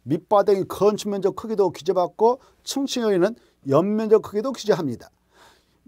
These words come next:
옆으로 크게 지어도 안 되고 위로 너무 솟구치게 해서도 안 돼요. 이걸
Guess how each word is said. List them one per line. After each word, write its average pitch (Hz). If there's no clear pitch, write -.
옆으로 214
크게 254
지어도 208
안 175
되고 220
위로 202
너무 196
솟구치게 -
해서도 208
안 147
돼요. 170
이걸 202